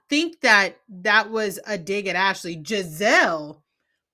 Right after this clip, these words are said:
brought up the fact that, "Ooh, she gonna get mad if you,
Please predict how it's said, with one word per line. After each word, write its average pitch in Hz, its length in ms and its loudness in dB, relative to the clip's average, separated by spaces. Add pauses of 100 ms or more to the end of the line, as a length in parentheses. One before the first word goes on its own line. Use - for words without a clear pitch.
brought 185 540 -2
up 175 380 -6
the 180 200 -6
fact 175 400 -2
that, 175 240 -4
"Ooh, 196 220 -4
she 220 200 -6
gonna 190 200 -4
get 175 140 -4
mad 185 300 -2
if 170 120 -10
you, 180 320 -12